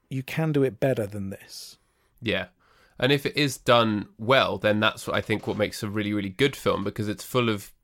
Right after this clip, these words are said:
Speaker 2: human intrigue and interest and complexity and layers that draw you in, and it becomes really relatable and engaging. Whereas it felt to me like this, this, the writing phoned it in,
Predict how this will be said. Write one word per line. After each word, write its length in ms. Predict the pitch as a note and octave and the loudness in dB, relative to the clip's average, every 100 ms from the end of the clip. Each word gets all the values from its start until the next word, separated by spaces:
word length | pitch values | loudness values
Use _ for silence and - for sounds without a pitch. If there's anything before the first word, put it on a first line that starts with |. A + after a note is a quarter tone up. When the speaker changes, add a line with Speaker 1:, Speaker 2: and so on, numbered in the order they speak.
| _ | _
Speaker 2:
human 380 | - B2+ A#2 A2+ | -2 0 2 2
intrigue 420 | C#3 - G2+ F#2+ | 0 -2 -6 -4
and 80 | G2 | -4
interest 460 | A#2+ - F#2+ - | -4 -4 -6 -4
and 120 | G2+ G2 | -8 -6
complexity 680 | G#2 B2+ - - - G#2 | -4 -4 -4 -8 -8 -6
and 140 | F#2 F#2+ | -4 -4
layers 360 | A#2 A2 G2 | -2 -2 -2
that 180 | - - | -6 -8
draw 260 | - A2 G#2+ | -2 0 0
you 200 | G#2 G#2+ | 0 0
in, 280 | A#2+ F#2 - _ - - - - | 0 0 -8 _ -20 -20 -8 0
and 120 | G#2+ | 0
it 120 | F#2 | 0
becomes 580 | G#2+ A#2 A2 G#2+ G2+ A2 | 0 2 2 2 -2 -2
really 260 | G#2 G2+ | 0 0
relatable 580 | F#2+ G#2+ A2+ - G2 G2 | -2 0 0 -2 -2 0
and 100 | G2 | 0
engaging. 640 | G2+ G2+ A#2 A#2 G2 F#2 - _ - - _ | -2 0 0 0 -2 -4 -8 _ -20 -20 _
Whereas 220 | G#2+ G#2 | 4 4
it 100 | A2 | 4
felt 240 | - A#2+ - | 4 2 4
to 80 | A#2 | 2
me 160 | A2+ | 4
like 400 | G#2+ G2+ - - _ - | 4 2 0 -14 _ -6
this, 320 | A2 - - _ | -6 -6 -16 _
this, 280 | A2 G#2 - - | -4 -4 -6 -6
the 200 | A2 G#2+ | -2 4
writing 400 | G#2+ G#2 A2+ G2+ | 4 4 0 0
phoned 320 | A2+ G#2 G2+ | 2 2 2
it 80 | G2 | 0
in, 180 | G2 | -2